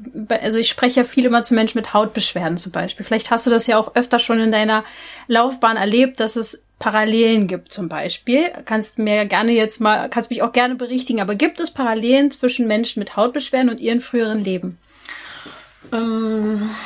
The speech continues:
Speaker 1: Hast du da Erfahrung?
Speaker 2: Ja, habe ich Erfahrung.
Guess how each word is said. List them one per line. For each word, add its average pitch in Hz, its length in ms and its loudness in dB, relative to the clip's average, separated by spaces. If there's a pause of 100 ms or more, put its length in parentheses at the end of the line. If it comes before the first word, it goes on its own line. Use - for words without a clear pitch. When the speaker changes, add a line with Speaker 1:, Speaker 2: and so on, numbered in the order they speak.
(800)
Speaker 1:
Hast 226 200 -6
du 226 40 -6
da 208 120 2
Erfahrung? 185 540 -2 (120)
Speaker 2:
Ja, 214 640 -2 (1080)
habe 240 140 -2
ich 302 120 -2
Erfahrung. 262 600 -2